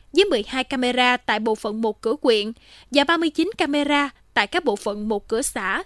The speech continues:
thị trấn. Hệ thống này góp phần cho công tác lãnh đạo, điều hành, quản lý nhà nước được chặt chẽ, hạn chế tiêu cực phát sinh.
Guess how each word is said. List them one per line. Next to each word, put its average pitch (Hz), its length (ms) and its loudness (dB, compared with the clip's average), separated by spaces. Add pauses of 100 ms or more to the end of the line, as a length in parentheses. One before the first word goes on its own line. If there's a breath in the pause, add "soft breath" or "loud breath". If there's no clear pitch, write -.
(120)
thị 208 200 -2
trấn. 247 220 -2 (840 soft breath)
Hệ 269 160 4
thống 381 220 -2
này 254 260 2
góp 370 120 0
phần 233 240 0
cho 262 120 0
công 247 160 -2
tác 359 180 -4
lãnh 254 180 -2
đạo, 208 340 0
điều 247 180 2
hành, 220 360 0
quản 208 180 0
lý 320 120 -2
nhà 339 140 -2
nước 277 300 -2
được 220 240 -2
chặt 220 220 -4
chẽ, 214 300 0 (380 loud breath)
hạn 247 220 0
chế 294 260 0
tiêu 311 160 0
cực 208 160 -6
phát - 200 -2
sinh. 233 220 4